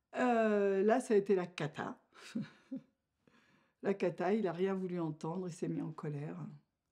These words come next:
Voilà, il dit, « Bon, je suis mal barrée, mais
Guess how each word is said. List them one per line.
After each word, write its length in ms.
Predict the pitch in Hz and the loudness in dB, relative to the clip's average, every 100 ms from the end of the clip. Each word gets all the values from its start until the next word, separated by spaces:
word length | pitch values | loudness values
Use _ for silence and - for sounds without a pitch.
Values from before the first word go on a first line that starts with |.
| _ _ _ _ _ _ _ _ _ _ | _ _ _ _ _ _ _ _ _ _
Voilà, 280 | 147 135 127 220 _ - | -4 -4 -6 -10 _ -10
il 60 | |
dit, « 80 | 143 | -8
Bon, 240 | 151 139 - - _ - - | -6 -8 -10 -20 _ -16 -16
je 60 | - | -12
suis 120 | 165 | -6
mal 160 | 151 | -4
barrée, 480 | 143 143 127 139 - _ _ _ | -2 -4 -6 -8 -8 _ _ _
mais 420 | - 165 240 - | -2 2 4 2